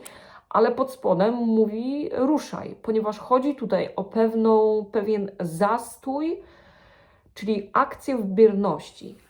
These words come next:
Akcję w bierności, to znaczy działaj, ale bądź bierny.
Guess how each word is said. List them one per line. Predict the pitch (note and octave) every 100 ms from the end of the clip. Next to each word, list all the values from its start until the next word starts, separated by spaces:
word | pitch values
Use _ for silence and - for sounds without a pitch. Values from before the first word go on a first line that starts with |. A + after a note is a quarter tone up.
| _
Akcję | C4 D4 - C#4 A#3
w |
bierności, | G3+ G#3+ G3+ D#3+ - -
to | F#3
znaczy | F#3+ G3+ G3+ - E3+ E3 C#3+
działaj, | E3 G3 F3+ F3+ A#3 E4+ G#4+ - _ _
ale | G3 G3+ G3+
bądź | A3+ A#3 A3+ -
bierny. | E3 F#3 E3 D3 C#3+ C#3